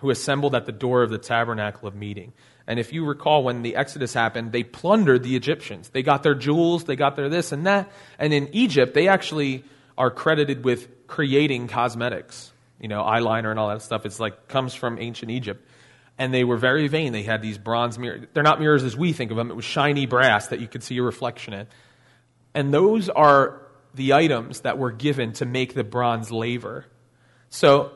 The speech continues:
if you can imagine the priest, as he's coming, he's washing himself, and he can see himself in the reflection.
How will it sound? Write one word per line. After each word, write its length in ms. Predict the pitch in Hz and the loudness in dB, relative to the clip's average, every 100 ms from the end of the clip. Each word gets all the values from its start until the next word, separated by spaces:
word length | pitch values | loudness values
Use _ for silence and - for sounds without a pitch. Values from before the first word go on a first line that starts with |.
| - - | -18 -10
if 140 | 143 | -6
you 80 | 175 | -4
can 100 | 165 | -2
imagine 380 | 151 147 175 143 | 0 2 2 0
the 60 | 135 | -4
priest, 320 | - 190 - | -2 -2 0
as 120 | 127 | -2
he's 180 | 143 120 | -2 -2
coming, 500 | - 165 131 110 107 - _ | 0 2 2 -2 -6 -16 _
he's 240 | - 160 120 | -8 -6 -4
washing 540 | 117 123 143 - 143 | 0 0 0 -2 -4
himself, 560 | 123 107 - 113 113 - _ _ _ _ | -4 -8 -2 -2 -2 -10 _ _ _ _
and 100 | 143 | -4
he 120 | 139 175 | -4 -2
can 160 | 170 | -4
see 240 | 135 - 214 | -4 -6 -4
himself 500 | 139 - 123 123 - | -4 -2 0 0 -2
in 140 | 131 | -6
the 60 | 131 | -4
reflection. 840 | 120 - 143 151 - 104 117 135 | -6 -4 -4 -4 -8 -12 -12 -18